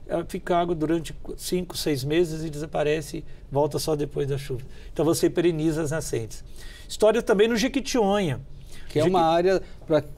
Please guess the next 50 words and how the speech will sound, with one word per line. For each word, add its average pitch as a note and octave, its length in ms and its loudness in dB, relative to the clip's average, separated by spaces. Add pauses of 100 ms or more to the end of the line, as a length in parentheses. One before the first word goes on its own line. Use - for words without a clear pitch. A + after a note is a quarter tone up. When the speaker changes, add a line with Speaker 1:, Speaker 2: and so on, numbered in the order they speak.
Speaker 2:
o C3+ 220 4
telespectador C3+ 600 2
que B2 80 -2
não B2 80 2
conhece A#2 480 0
a G2 60 -2
região, C3 460 4
é F3 80 2
uma E3 160 4
área F3+ 360 2 (160)
quase F#3 240 4
semiárida, D#3+ 640 2
né? C3 120 2
Depende C#3 340 0
do, C#3 180 0 (240)
do B2 120 0
grau C3 320 4
de, C#3 180 0
de, A#2 460 -2
de, G#2 240 -6
de G#2 120 -6
proximidade B2 640 0
com - 80 -2
a A#2 40 4
região A#2+ 200 4
Nordeste. B2 460 2 (240)
É B2 60 -6
ba-, B2+ 200 2
bastante C#3+ 380 2
complicado F#3 540 2
a A#2+ 80 6
água F#3+ 160 0
ali, F#2 140 -2
né? E3+ 320 6
Speaker 1:
É, D#3+ 60 -4 (140)
em, C#4+ 180 0 (220)
que D4+ 100 2
tem G#4 420 2
a B3 100 4
chuva, E3+ 500 6
mas F#3 220 4
ela A3+ 180 6
é A#3 40 4
muito A#3+ 360 0
concentrada A#3 840 2
em G#3+ 80 2
determinada F#3 680 4
época D3+ 420 2
do B2+ 160 2
ano. A2+ 260 0